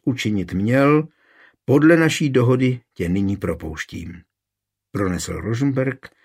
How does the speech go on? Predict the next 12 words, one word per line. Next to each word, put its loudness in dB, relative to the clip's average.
a -6
rukou 0
udělal -2
gesto -8
směrem -6
ke -10
dveřím. -14
Jan 6
Smil 6
z -6
křemže 0
vstal, 0